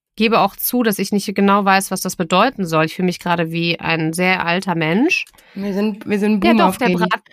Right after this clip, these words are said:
Speaker 2: Ja, ja.
Speaker 1: Capital Bra, der Bratan bleibt der gleiche.
Speaker 2: Ja, es
Speaker 1: Klingt ein
Speaker 2: ist
Speaker 1: bisschen wie der Braten, ne? Der Braten
Speaker 2: Ja.
Speaker 1: bleibt der gleiche. Naja, es ist auf jeden Fall der Bratan und das war sein Statement <laughs> gegen die Erpressungsversuche.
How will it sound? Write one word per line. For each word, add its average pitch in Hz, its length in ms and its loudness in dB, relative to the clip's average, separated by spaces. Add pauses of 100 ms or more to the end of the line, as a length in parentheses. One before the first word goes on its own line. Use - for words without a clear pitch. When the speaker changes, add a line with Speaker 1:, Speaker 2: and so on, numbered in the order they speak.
(120)
Speaker 2:
Ja, 277 120 2
ja. 302 140 4
Speaker 1:
Capital 285 320 -2
Bra, 254 220 0
der 180 120 -2
Bratan 190 460 0
bleibt 190 280 0
der 277 80 0
gleiche. 240 560 -2
Speaker 2:
Ja, 240 300 2 (260)
es 214 80 -2
Speaker 1:
Klingt - 80 -6
ein - 40 -2
Speaker 2:
ist - 20 2
Speaker 1:
bisschen 196 180 -2
wie 196 40 0
der 196 120 2
Braten, 208 560 0
ne? 254 180 -2
Der 190 120 2
Braten 208 280 0
Speaker 2:
Ja. 220 60 -2
Speaker 1:
bleibt 185 180 0
der 202 80 0
gleiche. 180 220 -2 (300)
Naja, 311 280 2
es - 140 -4
ist 294 80 -2
auf 302 100 0
jeden 302 200 2
Fall 254 160 2
der 226 120 2
Bratan 233 500 2
und - 100 -2
das 208 140 -2
war 220 120 4
sein 220 260 2
Statement 214 560 0
<laughs> 208 180 2
gegen 226 200 2
die 214 120 0
Erpressungsversuche. 196 920 0